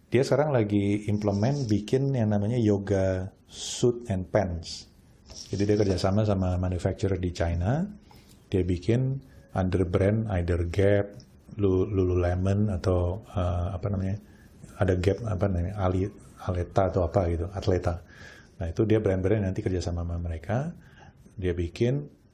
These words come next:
Jadi kalau nanti <clears throat> mau latihan yoga, even beginners, dia bisa latihan langsung di depan iPad-nya dia atau depan komputer atau depan T V yang di-connect ke notebook-nya dia atau, eh, handphone-nya dia.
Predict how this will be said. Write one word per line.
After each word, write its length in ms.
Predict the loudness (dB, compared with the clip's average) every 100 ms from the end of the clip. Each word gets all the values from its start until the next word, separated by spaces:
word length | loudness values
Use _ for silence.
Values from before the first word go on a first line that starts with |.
| _
Jadi 240 | -4 -2 0
kalau 240 | 2 2
nanti 480 | 2 0 0 0 -2 -4 -2
<clears throat> 380 | -2 -8 -8 -2
mau 520 | 2 4 2 2 0 -6 -16 _
latihan 440 | -2 -2 0 0 2
yoga, 480 | 2 2 2 0 -4 -18 _ -8
even 280 | -4 -4 0
beginners, 760 | 0 0 0 2 0 -2 -12 -20 _ _ _ -4
dia 120 | -2
bisa 200 | 0 2 2
latihan 360 | 2 2 0
langsung 280 | 0 -2 0
di 80 | 0
depan 760 | 0 0 0 0 0 -4 -6 -4
iPad-nya 500 | -2 0 0 0 0
dia 140 | 2 0
atau 160 | 2 0
depan 280 | 0 0 0
komputer 600 | 0 0 0 -2 -2 -2
atau 160 | 0 -2
depan 320 | 0 0 0
T 160 | 0 0
V 240 | 2 2
yang 60 | 2
di-connect 420 | 0 -2 -2 -4
ke 160 | -2 0 0 -4 -12 -20 -20 -20 -8
notebook-nya 560 | -2 0 0 -2 0 0
dia 240 | 2 0
atau, 320 | 0 0 -2 -2
eh, 640 | -2 -4 -2 -2 -2 -4 -6 -2
handphone-nya 460 | -2 0 0 0
dia. 180 | 0 0